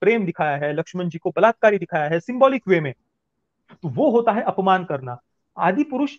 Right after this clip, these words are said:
एक technically खराब बनी हुई film थी, उन्होंने कोई मेहनत नहीं की, की, मेहनत नहीं की, कोई dialogues नहीं लिखे, वीएफएक्स बहुत ज्यादा घटिया थे, पर वो technical बातें हैं केवल।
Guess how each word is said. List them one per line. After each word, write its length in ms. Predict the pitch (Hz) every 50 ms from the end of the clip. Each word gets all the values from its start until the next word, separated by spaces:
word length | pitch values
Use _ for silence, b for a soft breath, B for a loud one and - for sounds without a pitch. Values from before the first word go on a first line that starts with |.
| _ - 233
एक 180 | 233 - _ -
technically 520 | 214 214 214 254 277 285 277 302 311 220 196
खराब 300 | - - 214 233 247 196
बनी 160 | 202 233 233
हुई 120 | 233 233
film 220 | 220 - 226 214 202
थी, 140 | - 190
उन्होंने 200 | 185 202 208 226
कोई 140 | 233 254 247
मेहनत 320 | 190 170 175 202 214 226 - 220
नहीं 160 | 208 220 214
की, 240 | - 220 220 214 202
की, 280 | - 214 214 220 220 - 170
मेहनत 440 | 165 185 175 170 180 180 214 254 - 190
नहीं 160 | 190 196 196
की, 160 | - 208 202
कोई 140 | - 220 196
dialogues 360 | 170 170 185 226 247 233 196
नहीं 120 | 214 214
लिखे, 300 | 196 185 180 - 208 214
वीएफएक्स 440 | 202 165 156 196 202 - 240 233 - - - -
बहुत 260 | 170 - 214 254 196
ज्यादा 180 | 214 214 240
घटिया 400 | 214 - 170 170 - 214 220 226
थे, 200 | 214 - 202 214 214 _ _ _ _ _ _ -
पर 80 | - 180
वो 300 | 185 208 254 302 - _ _ _ - -
technical 380 | 233 233 339 370 370 339 294
बातें 280 | 220 196 175 175 - 160
हैं 140 | 156 147 -
केवल। 300 | 160 147 143 156 151